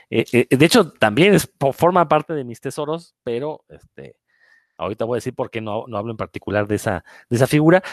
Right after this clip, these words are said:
que debo decir, debido a esa figura, ah, bueno, me trajo esa de Gamera y un Godzilla de la versión de Godzilla Millen-, este, no, no es Millennium,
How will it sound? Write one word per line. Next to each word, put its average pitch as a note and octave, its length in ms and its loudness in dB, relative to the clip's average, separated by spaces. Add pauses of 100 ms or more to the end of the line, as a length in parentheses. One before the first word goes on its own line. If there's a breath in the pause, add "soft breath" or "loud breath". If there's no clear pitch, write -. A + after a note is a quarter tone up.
(180 loud breath)
que G3+ 260 4
debo D#3+ 240 6
decir, F#3 400 6 (300)
debido E3+ 420 4
a F#3+ 40 6
esa F3 120 4
figura, F3+ 540 0
ah, F#3 80 2
bueno, F#3+ 160 4
me D#3+ 80 2
trajo G#3+ 180 2
esa A#3 160 4
de F3+ 60 6
Gamera F#3 320 2
y C#3+ 160 -8
un D#3 100 -6
Godzilla E3+ 680 0 (220)
de A#2 200 -4
la A#2 120 -2
versión C#3+ 600 -4
de D3 220 0
Godzilla C#3 720 -2
Millen-, C#3 540 -2
este, A2+ 300 -8
no, C3 100 -6
no C#3 100 -4
es C#3 60 -6
Millennium, B2+ 440 -4